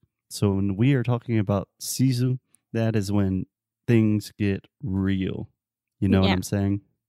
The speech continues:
Speaker 2: Yeah. So it's like to take action during a crisis.
Speaker 1: Yeah, it could be, but it's also the idea of the inner strength. Like, I think it's fascinating because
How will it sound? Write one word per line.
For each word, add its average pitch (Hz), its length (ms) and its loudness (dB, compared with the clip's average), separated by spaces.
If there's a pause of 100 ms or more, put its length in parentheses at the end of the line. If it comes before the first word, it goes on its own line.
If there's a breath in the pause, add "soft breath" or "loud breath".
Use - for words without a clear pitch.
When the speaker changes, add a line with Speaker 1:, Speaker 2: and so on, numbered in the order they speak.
(100)
Speaker 2:
Yeah. 233 320 -2 (640)
So 254 220 2
it's 240 160 0
like 208 280 2
to - 120 -6
take - 400 -4 (100)
action 277 600 -4 (560)
during 202 360 2
a 180 80 -4 (520)
crisis. 165 840 -4 (840)
Speaker 1:
Yeah, 143 680 2 (100)
it 143 160 0
could 165 240 4
be, 156 300 4 (220)
but 123 120 4
it's 117 140 -2
also 135 260 0
the 120 220 -2
idea 110 360 0
of 104 120 -4
the 104 120 -2 (260)
inner 120 360 4
strength. - 720 -4 (340)
Like, 90 480 -6 (1200)
I 127 80 -2
think 180 220 -4
it's - 140 -16
fascinating 92 680 0
because 107 800 -2